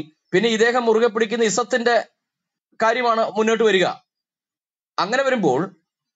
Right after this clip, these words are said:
ഇദ്ദേഹം മൂലധന പ്രകാരം ഇന്ത്യയിലെ സാമ്പത്തികമായ കാര്യങ്ങൾ മുന്നോട്ട് കൊണ്ടുപോകുമോ? കമ്മ്യൂണിസ്റ്റ് മാനിഫെസ്റ്റോ വെച്ച് ഇന്ത്യ ഭരിക്കാമെന്നാണോ ഇദ്ദേഹം വിചാരിക്കുന്നത്? അങ്ങനെയെങ്കിൽ ഇവിടുത്തെ ചോദ്യം,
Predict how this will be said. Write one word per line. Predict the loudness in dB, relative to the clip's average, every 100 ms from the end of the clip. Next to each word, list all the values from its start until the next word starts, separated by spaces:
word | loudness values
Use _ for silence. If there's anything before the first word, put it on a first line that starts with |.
| _ _ _ _ _ _ _ _ _ _ _ _ -2
ഇദ്ദേഹം | -2 0
മൂലധന | 0 2 2 0
പ്രകാരം | 0 0 0 0 -2 -8 _ _ _ _ _ _ _ -2
ഇന്ത്യയിലെ | 0 2 2 4 2 0 -6 -20 _ _ _ _ _ _ _ _ _
സാമ്പത്തികമായ | -2 -2 0 2 2 4 2 2
കാര്യങ്ങൾ | 2 2 0 -2 -6 -10 _ _ _ _ -4
മുന്നോട്ട് | -2 0 2
കൊണ്ടുപോകുമോ? | 2 0 -2 -4 -8 -18 _ _ _ _ _ _ _ -4
കമ്മ്യൂണിസ്റ്റ് | -2 -2 -2 -2
മാനിഫെസ്റ്റോ | 0 0 -2 -2 0
വെച്ച് | 0 2
ഇന്ത്യ | 0 0 0 0
ഭരിക്കാമെന്നാണോ | 0 0 -2 0 -2 0
ഇദ്ദേഹം | 0 0 -2
വിചാരിക്കുന്നത്? | -2 -2 -4 -10 -14 -20 _ _ _ _ -6
അങ്ങനെയെങ്കിൽ | -4 -2 0 0
ഇവിടുത്തെ | 0 0 0
ചോദ്യം, | 2 2 2 -2